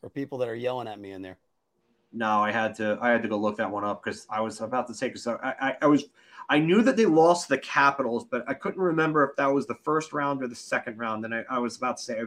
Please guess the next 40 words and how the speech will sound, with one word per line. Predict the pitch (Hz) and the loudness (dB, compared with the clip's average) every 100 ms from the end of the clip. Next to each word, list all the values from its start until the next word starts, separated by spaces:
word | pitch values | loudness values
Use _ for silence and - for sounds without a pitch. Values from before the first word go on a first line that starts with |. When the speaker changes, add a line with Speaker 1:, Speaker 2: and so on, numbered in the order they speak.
| - | -2
Speaker 2:
thought | 160 185 | 2 2
I | 202 | 2
remember | 196 160 156 | 0 0 0
that | 147 - | -2 -2
being | 139 | -2
the | 120 | -2
second | - 131 - | -4 -4 -2
round | 120 113 | -4 -4
because | 110 120 104 _ _ _ | -2 -2 -4 _ _ _
Washington | 110 135 156 165 143 139 | 6 6 6 4 0 2
went | 120 120 | 2 2
on | 117 | 0
to | 113 | -2
face | 120 113 - | -2 -2 -2
Tampa | 120 107 | -6 -6
Bay, | 98 135 120 | 0 2 2
and | 110 | 0
then | 110 104 - _ - | -2 -4 -8 _ 0
Washington | - 147 143 139 107 | 6 6 6 0 0
beat | 110 107 | -2 -4
Tampa | 110 104 | -6 -6
Bay | - 139 120 | 4 4 4
'cause | - - - _ _ _ _ | 0 -6 -10 _ _ _ _
I, | 139 196 185 | 6 8 8
I | - 165 | 6 4
kept, | 175 180 - | 6 2 2
we | 139 143 - | 0 0 4
all | 156 160 147 | 6 8 6
had | 156 | 4
to | 151 | 4
root | 147 151 | 6 6
for | 151 | 2
Tampa | 147 165 131 | 0 0 2
Bay | 175 165 | 4 4
to | |
get | 123 135 | 4 0
that | 127 117 | 0 -2
first | 151 120 | -2 -4
round | 127 120 | -6 -10
pick. | - 143 - | -4 -6 -6